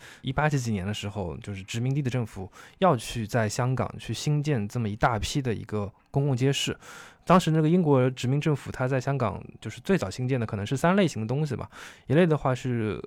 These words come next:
呃，跟殖民管制相关的一些建筑，包括一些军队的建筑物，包括一些道路，还有一些警署、监狱啊等等，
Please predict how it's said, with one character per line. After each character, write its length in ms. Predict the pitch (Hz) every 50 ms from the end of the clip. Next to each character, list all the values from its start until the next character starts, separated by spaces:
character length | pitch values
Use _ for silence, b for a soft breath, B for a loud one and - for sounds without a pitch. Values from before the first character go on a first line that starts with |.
| - -
呃， 420 | 107 101 92 95 95 - - -
跟 180 | - - 139 143
殖 180 | 127 - 131 131
民 160 | 139 151 165
管 200 | - 139 92 87
制 120 | - - -
相 160 | - 123 113
关 140 | 110 110 110
的 80 | 113
一 80 | 104 95
些 120 | - 107
建 220 | 101 - 117 104 92
筑， 140 | - - -
包 120 | - 107
括 340 | 104 - - 107 104 98 - b b b b b b b b
一 80 | - 104
些 200 | - 117 110 107
军 200 | - - 127 131
队 80 | 135 131
的 80 | 110
建 180 | 104 127 123 117
筑 160 | 113 123 131
物， 280 | 143 135 101 67 58 - -
包 120 | - 107
括 180 | 104 - - 110
一 40 | 104
些 100 | - 123
道 240 | - 190 185 151
路， 300 | 117 101 98 98 - - b b b b b b b
还 140 | b - 120
有 100 | 120 117
一 40 | 107
些 120 | - 123
警 240 | 113 - 117 117 147
署、 300 | 160 - - 107 - 95
监 240 | - - 147 160 165
狱 80 | 160
啊 80 | 139 98
等 180 | - 101 101 104
等， 140 | 104 -